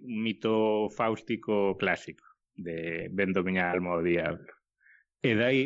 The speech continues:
pois, de que un músico fixera eso, pois foise, le-, levouse hacia,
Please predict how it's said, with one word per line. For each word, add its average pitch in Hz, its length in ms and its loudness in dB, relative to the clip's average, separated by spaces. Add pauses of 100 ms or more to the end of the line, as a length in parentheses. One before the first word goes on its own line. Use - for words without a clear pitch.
pois, 90 220 -4
de 95 180 0
que 107 80 0
un 101 140 0
músico 107 340 0
fixera 107 300 0
eso, 147 240 -2 (100)
pois 95 140 -4
foise, 107 720 0
le-, 120 380 0 (100)
levouse 120 480 2
hacia, 113 380 0